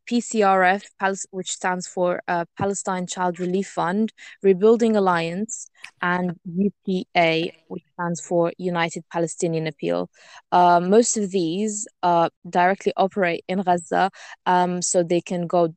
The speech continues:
and give these families the aid that they need. Um,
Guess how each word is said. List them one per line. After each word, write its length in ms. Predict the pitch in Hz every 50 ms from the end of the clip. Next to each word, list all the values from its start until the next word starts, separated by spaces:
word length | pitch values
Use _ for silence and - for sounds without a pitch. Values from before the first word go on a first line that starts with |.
| _ _
and 160 | - 175 165 156
give 240 | 180 180 170 165
these 200 | - 180 175 165
families 500 | - - 175 175 175 175 165 165 170 160 160
the 120 | - - -
aid 180 | - 175 170 165
that 160 | - 170 165
they 100 | 170 160
need. 400 | 165 165 170 170 180 202 196 - - - - - - _ -
Um, 400 | 185 180 175 175 170 175 180